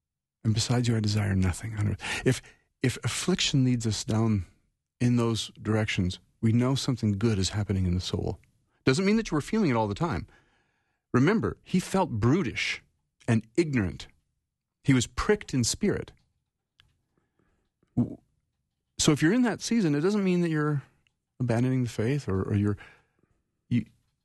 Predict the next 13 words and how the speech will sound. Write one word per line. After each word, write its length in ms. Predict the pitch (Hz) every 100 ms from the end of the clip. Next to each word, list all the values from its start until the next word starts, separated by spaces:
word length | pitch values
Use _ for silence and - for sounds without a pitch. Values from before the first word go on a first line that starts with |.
| _ _ -
but 100 | 113
it 40 |
does 180 | 135 185
mean 320 | 165 123 113 - _ _ _ _ _ _ _ _ _ _ -
be 100 | 123
patient. 600 | - 120 113 - - - _ _ _ _ _ _ _ _ _ _ _ _ _ _ _ _ - -
Put 260 | - 143
yourself 600 | 156 - 156 120 87 - - _ _
in 80 | 117
the 60 |
positions 520 | 117 123 120 107 90 -
to 100 | 101
be, 300 | 110 110